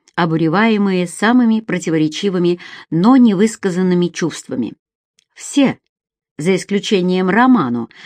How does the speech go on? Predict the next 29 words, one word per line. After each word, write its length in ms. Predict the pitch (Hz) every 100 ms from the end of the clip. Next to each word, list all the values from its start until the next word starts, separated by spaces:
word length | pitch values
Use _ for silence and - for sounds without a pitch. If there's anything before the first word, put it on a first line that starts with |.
| - -
которого 420 | 190 185 165 165
никто 560 | 175 170 - - 220
не 240 | 277 262 233
видел. 540 | 165 147 127 127 117 _ _ _ _ _ - - -
Похоже, 500 | 220 269 269 226 233
только 380 | 233 247 233
он 340 | - - 214 240
один 400 | 262 185 233 269
не 100 | 254
проснулся 680 | 208 196 - 180 160 170 170
от 240 | 190 180
грохота 460 | 185 196 190 180 190
взрыва 520 | 170 190 165 147 139 - - -
и 40 | 185
от 180 | 185
галдёжа 640 | 165 190 190 160 180 143 156
в 60 |
доме. 420 | 160 156 135 113 - _ _ _ _ - - _ _
Когда 300 | - 190 202
свет 340 | 202 202 208 170
был 160 | 185
погашен, 680 | 180 180 208 277 - 127 120 _ _ _ _ _
Константин 580 | 185 190 196 185 190 185
на 120 | 180
цыпочках 580 | - 175 156 - 156 -
прокрался 580 | 185 180 175 151 - 160
к 80 |
его 220 | 160 156 156
комнате 600 | 233 240 202 - 185